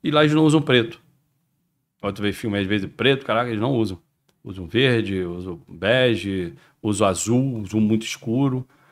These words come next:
como eu vi lá de Dallas. É, camuflado verde, camuflado azul, e várias cores. Aí a gente vê como que a gente é preparado pra guerra aqui,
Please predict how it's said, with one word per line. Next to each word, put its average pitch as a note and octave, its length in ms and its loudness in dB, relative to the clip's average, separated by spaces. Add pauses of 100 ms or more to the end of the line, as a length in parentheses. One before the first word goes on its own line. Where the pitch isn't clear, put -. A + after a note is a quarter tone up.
(160)
como F#2+ 220 -6
eu F2 40 -8
vi F#2+ 140 -4
lá F#2+ 120 -2
de F2 120 -10
Dallas. A2+ 480 -6 (420)
É, G2+ 760 -2
camuflado G#2 960 0 (120)
verde, A#2+ 460 2
camuflado G2+ 500 0
azul, G#2+ 460 -4
e A2+ 120 -4
várias D3+ 300 -2
cores. C3 360 -2 (1500)
Aí A2+ 220 4
a C3 40 6
gente C#3 200 2
vê B2 240 4
como C3 200 0
que B2+ 120 -2
a - 20 4
gente B2 260 0
é A2+ 360 0
preparado G#2+ 460 -2
pra A2+ 120 0
guerra G2 280 -2
aqui, E2+ 360 -10